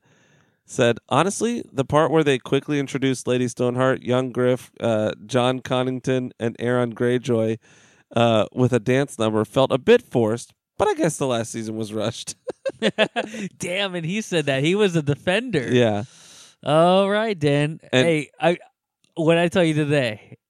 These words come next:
Speaker 2: uh, you know, you, you, you wanna argue, uh, about this past season, go talk to, uh, Dan and, uh,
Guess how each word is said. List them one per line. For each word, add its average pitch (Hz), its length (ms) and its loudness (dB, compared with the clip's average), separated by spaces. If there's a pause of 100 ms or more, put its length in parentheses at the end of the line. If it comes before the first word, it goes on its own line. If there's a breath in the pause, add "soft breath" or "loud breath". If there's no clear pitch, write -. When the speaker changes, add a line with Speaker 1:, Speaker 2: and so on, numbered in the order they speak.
Speaker 2:
uh, 117 580 -4
you 131 140 -6
know, 123 140 -6
you, 113 540 -10
you, 135 320 -4
you 135 360 -6
wanna 147 280 -4
argue, 127 680 -6
uh, 110 440 -6 (540)
about 123 380 -6 (160)
this 131 180 -10
past 120 320 -6
season, 117 500 -10
go 131 160 -6
talk 135 380 -6
to, 131 300 -8
uh, 120 360 -4 (640 soft breath)
Dan 143 500 -4
and, 120 320 -10
uh, 107 580 -8